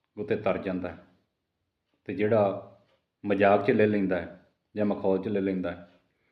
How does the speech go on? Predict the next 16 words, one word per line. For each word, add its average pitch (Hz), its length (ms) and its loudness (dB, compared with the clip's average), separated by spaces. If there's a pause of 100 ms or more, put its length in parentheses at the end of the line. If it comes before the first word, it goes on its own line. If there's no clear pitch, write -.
(200)
ਫਿਰ 107 220 -8
ਉਹਨਾਂ 107 260 0
ਵਾਸਤੇ 92 480 -4 (440)
ਕੁਛ 117 220 0
ਵੀ 101 140 -2
ਨਹੀਂ। 92 440 -4 (480)
ਗੱਲ 104 220 2
ਹੈ 104 80 2
ਸਾਧ 98 260 -2
ਸੰਗਤ 92 300 -6
ਦੀ, 90 280 -12 (760)
ਸਾਧ 101 180 0
ਸੰਗਤ 95 260 -2
ਜੀ 90 180 -4
ਵਿਸ਼ਵਾਸ 90 540 -2
ਦੀ। 85 220 -12